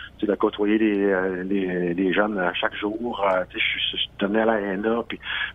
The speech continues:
puis travailler avec les jeunes, c'est, c'est, c'est vraiment un privilège. Et puis, euh, c'est sûr, certain que, tu sais, bon, euh,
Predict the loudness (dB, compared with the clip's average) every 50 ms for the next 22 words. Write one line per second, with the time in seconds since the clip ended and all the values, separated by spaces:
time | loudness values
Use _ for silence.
0 | -10 -8 -2 0 2 4 4 2 0 0 -2 -4 -2 0 -2 -2 -2 -6 -12 -14
1 | -12 -12 -12 -12 -6 -4 -4 -4 0 0 2 2 2 2 2 2 0 0 0 -2
2 | -4 -6 -6 -2 -2 -2 0 2 2 4 4 2 0 0 -4 -6 -8 -8 -8 -8
3 | -8 -8 -10 -2 0 0 0 0 -2 -2 0 4 4 4 4 4 2 0 -2 -2
4 | -4 -4 -2 0 0 0 0 -2 -4 -2 -2 -2 -2 -2 -4 -4 -2 -2 0 0
5 | 0 -2 0 -2 -2 -2